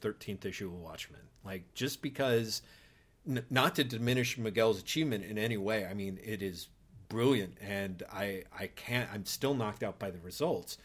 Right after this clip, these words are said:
But it had such a strong way of reconnecting me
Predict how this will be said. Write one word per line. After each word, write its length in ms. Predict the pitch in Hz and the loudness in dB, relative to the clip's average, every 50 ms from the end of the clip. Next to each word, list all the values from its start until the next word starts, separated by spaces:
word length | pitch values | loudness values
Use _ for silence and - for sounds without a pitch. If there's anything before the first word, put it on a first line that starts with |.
| - - - - - - | -20 -20 -20 -20 -10 -2
But 160 | - 147 135 135 | 2 2 4 4
it 80 | 139 | 2
had 400 | 131 - - 147 170 180 190 175 | 0 -2 -2 0 0 0 2 0
such 240 | - - 160 - - | 2 2 2 2 2
a 80 | 127 120 | 0 2
strong 920 | - - - - - - 131 131 127 131 139 147 143 143 143 139 135 127 123 - | 2 2 2 0 0 0 2 4 4 6 6 6 6 6 4 2 0 -4 -6 -8
way 720 | 117 101 95 98 110 120 131 135 135 120 110 98 95 92 - - | -8 -4 0 2 4 4 6 6 4 4 4 2 0 -4 -8 -12
of 540 | - 104 101 104 104 101 101 101 95 95 - - - - - - - - - - - - - - | -8 -4 -2 0 0 0 -2 -4 -6 -10 -16 -20 -20 -20 -20 -20 -20 -20 -20 -20 -20 -16 -8 -4
reconnecting 720 | 123 117 127 135 135 135 - 143 123 120 123 123 135 123 | 0 2 2 2 2 0 -2 0 2 2 2 2 2 0
me 380 | 117 113 110 110 107 104 98 | 2 2 0 0 0 -2 -4